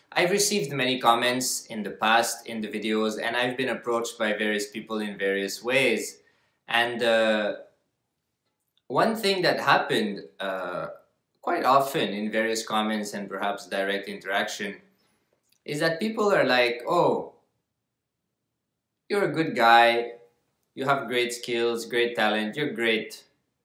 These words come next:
but Swamiji is a fraud. You should dissociate yourself from Swamiji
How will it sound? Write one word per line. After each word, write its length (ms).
but 100
Swamiji 340
is 120
a 60
fraud. 540
You 120
should 240
dissociate 520
yourself 400
from 120
Swamiji 800